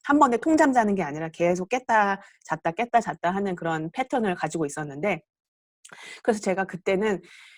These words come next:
정말 피곤하단 말을 입버릇처럼 달고 살았어요. 그래서, 어, 그냥 <laughs> 저희 큰아들이 저만 보면 "엄마는 항상 피곤해." 이런 말을 할 정도로 피곤함을 달고 살았는데,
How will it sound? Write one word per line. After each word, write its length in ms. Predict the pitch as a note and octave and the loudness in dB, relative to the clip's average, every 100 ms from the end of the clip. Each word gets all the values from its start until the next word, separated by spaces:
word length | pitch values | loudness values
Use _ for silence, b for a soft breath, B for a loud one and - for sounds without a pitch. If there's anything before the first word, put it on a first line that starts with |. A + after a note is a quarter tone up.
| B | B
정말 280 | F#3+ F#3+ F#3 | -2 0 0
피곤하단 580 | E4+ F4+ E4 C4+ G#3+ F#3+ | 2 4 4 2 2 2
말을 420 | D3+ G3 F#3 - _ | 0 0 0 -2 _
입버릇처럼 760 | A3 - A#3+ G3+ G3 E3+ E3 E3 | -2 4 4 4 0 -4 -4 -6
달고 300 | - D#3 E3 | -6 -6 -6
살았어요. 640 | E3+ F#3+ F#3+ E3+ C3+ C3 C#3+ _ | -6 -6 -6 -8 -10 -10 -14 _
그래서, 500 | _ D#3+ D#3+ D3 C3+ - - | _ -12 -8 -8 -8 -10 -16
어, 140 | C3+ - _ _ _ _ | -18 -18 _ _ _ _
그냥 280 | F3 D3+ C#3+ _ - _ _ _ _ _ _ | -10 -10 -12 _ -20 _ _ _ _ _ _
<laughs> 200 | - - | -16 -4
저희 160 | G#3+ E3+ | 0 0
큰아들이 380 | B3+ B3 G#3+ | 0 0 0
저만 280 | F3+ F3+ F3+ | -2 0 0
보면 160 | F3 E3+ | 0 -4
"엄마는 260 | D#3+ F3 F3+ | -2 -2 -2
항상 340 | B3 C4+ A#3 | -4 -6 -6
피곤해." 420 | A#3 A#3+ A#3 G3+ F3 | -6 -4 -2 -2 2
이런 220 | F#3+ F#3+ | 2 2
말을 220 | F3 F3 | -2 -2
할 80 | A#3 | 0
정도로 340 | A3+ F3+ D3+ | 0 -2 -6
피곤함을 480 | D3+ A#3 A3+ G3 F3+ | -6 -4 -2 -2 -2
달고 220 | D3+ D#3+ | -2 -2
살았는데, 580 | F3 A#3 G#3+ D#3 F#3 - | 0 0 -2 -2 0 -2